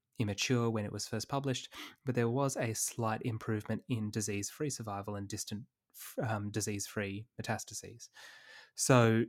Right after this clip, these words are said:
it will be interesting to see if the early promise from Pradesh is paid off. Now, Josh, there are a few, uh, updates for colon cancer, moving up the alimentary tract, as it were.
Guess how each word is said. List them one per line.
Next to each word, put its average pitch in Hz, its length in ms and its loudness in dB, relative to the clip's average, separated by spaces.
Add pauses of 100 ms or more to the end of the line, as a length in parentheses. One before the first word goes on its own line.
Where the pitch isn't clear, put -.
it 135 140 4
will 131 120 4
be 120 100 4
interesting 151 600 4
to 113 80 0
see 110 320 0
if 117 260 0
the 110 220 0
early 120 260 2
promise 151 560 -2
from 107 300 -2
Pradesh 101 600 -4 (140)
is 107 240 0 (100)
paid 98 300 -8
off. 110 300 -14 (1000)
Now, 127 60 4
Josh, 135 200 6
there 127 140 6
are 117 40 6
a - 20 -2
few, 131 560 2 (320)
uh, 104 540 -2 (720)
updates 113 440 0
for 101 240 -2
colon 123 680 2
cancer, 98 480 -4
moving 110 380 2
up 101 240 -6
the 98 260 -2 (220)
alimentary 107 580 0
tract, 104 340 -4
as 104 100 -4
it 104 100 -8
were. 113 200 -4